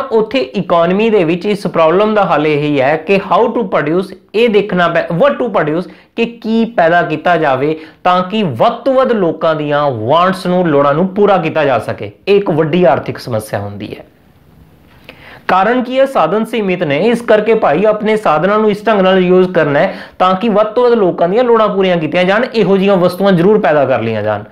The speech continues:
ਅਸੀਂ ਇੰਡੀਅਨਸ ਹਾਂ, ਮੰਨ ਲਓ ਸਿਰਫ ਜਹਾਜ਼ ਬਣਾਉਣ ਲੱਗ ਜਾਈਏ, ਪਰ ਇੱਥੇ ਤਾਂ ਰੋਟੀ, ਕੱਪੜਾ, ਮਕਾਨ ਪਹਿਲਾਂ ਚਾਹੀਦਾ ਹੈ, ਪਹਿਲਾਂ ਉਹਦੀ ਲੋੜ ਵੀ ਜ਼ਰੂਰਤ ਹੈ। No doubt ਜਹਾਜ਼ ਵੀ ਅੱਜ ਹਿੰਦੁਸਤਾਨ ਨੂੰ ਚਾਹੀਦੇ ਨੇ,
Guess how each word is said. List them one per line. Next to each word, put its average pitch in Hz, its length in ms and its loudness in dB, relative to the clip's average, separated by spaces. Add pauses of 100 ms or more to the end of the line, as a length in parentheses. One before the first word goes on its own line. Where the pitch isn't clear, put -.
(440)
ਅਸੀਂ 208 240 2
ਇੰਡੀਅਨਸ 214 320 2
ਹਾਂ, 226 100 2
ਮੰਨ 196 200 2
ਲਓ 208 100 2
ਸਿਰਫ 214 260 2
ਜਹਾਜ਼ 190 340 2
ਬਣਾਉਣ 185 320 2
ਲੱਗ 175 120 2
ਜਾਈਏ, 180 240 0
ਪਰ 196 220 0
ਇੱਥੇ 180 200 0
ਤਾਂ 208 80 4
ਰੋਟੀ, 185 240 0
ਕੱਪੜਾ, 196 260 0
ਮਕਾਨ 202 360 2
ਪਹਿਲਾਂ 175 260 2
ਚਾਹੀਦਾ 156 340 0
ਹੈ, 214 120 -2 (220)
ਪਹਿਲਾਂ 220 200 2
ਉਹਦੀ 208 360 2
ਲੋੜ 202 240 2
ਵੀ 165 140 0
ਜ਼ਰੂਰਤ 135 400 -2
ਹੈ। 143 140 0 (360)
No 233 200 4
doubt 262 220 2
ਜਹਾਜ਼ 196 320 0
ਵੀ 240 140 2
ਅੱਜ 214 80 0
ਹਿੰਦੁਸਤਾਨ 180 480 -2
ਨੂੰ 127 100 -4
ਚਾਹੀਦੇ 107 300 -4
ਨੇ, 110 160 -16